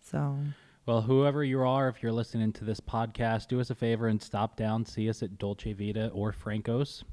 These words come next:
Speaker 2: And, uh, you know, we'd love to sit down and talk to you. We have the Keto
Speaker 1: The
Speaker 2: Mix
Speaker 1: Mix and
Speaker 2: and
Speaker 1: Mingle,
Speaker 2: yep,
Speaker 1: yes.
Speaker 2: coming up soon.
Speaker 1: Yep, Tuesday, six
Speaker 2: And
Speaker 1: o'clock.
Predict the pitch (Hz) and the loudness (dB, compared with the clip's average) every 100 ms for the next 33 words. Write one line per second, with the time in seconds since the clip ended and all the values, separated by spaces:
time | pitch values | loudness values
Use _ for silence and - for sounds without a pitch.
0 | - - 101 101 101 101 110 107 104 104 | -18 -10 -6 -4 -2 -2 -2 -2 -2 -2
1 | 104 - - - _ 107 104 107 104 104 | -6 -12 -20 -20 _ -2 0 0 0 -2
2 | 104 - 101 110 104 110 107 - 110 98 | -2 -8 -4 -2 -2 -2 -4 0 0 0
3 | - 101 98 - 120 110 180 175 170 220 | -4 -4 -4 -4 -2 4 6 6 6 4
4 | 180 175 185 185 156 147 147 151 147 - | 4 4 2 2 0 2 4 4 2 -2
5 | - 110 101 101 - - 104 117 - - | -10 -4 -2 -4 -6 -6 -4 -4 -8 -4
6 | - 160 - 196 175 143 147 147 - 110 | -2 -2 4 4 4 0 -2 -6 -4 0
7 | 104 104 101 143 - | 0 0 -2 -4 -8